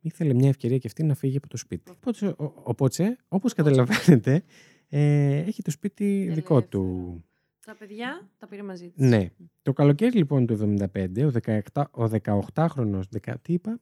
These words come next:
Speaker 2: Δεκα-, επτά
Speaker 1: Δεκα-,
Speaker 2: χρονός.
Speaker 1: δεκαοκτά, ε, όλα.
Speaker 2: <laughs>
Speaker 1: Ε, Τζοαν Μπούτκοβιτς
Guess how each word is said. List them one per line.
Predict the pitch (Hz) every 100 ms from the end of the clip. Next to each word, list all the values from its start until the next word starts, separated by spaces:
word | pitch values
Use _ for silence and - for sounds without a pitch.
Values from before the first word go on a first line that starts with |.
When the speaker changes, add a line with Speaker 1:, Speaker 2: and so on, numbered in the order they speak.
| _
Speaker 2:
Δεκα-, | _ 185 196 196 185 -
επτά | 202 - 262
Speaker 1:
Δεκα-, | 135 131 135 123
Speaker 2:
χρονός. | 123
Speaker 1:
δεκαοκτά, | 123 - 120 113 - - -
ε, | 110 107
όλα. | 113 151 104 - - - 233
Speaker 2:
<laughs> | - 233
Speaker 1:
Ε, | 220 123 120 113 104 104
Τζοαν | 110 151 180 190 -
Μπούτκοβιτς | 123 113 147 - 104 92 95 - -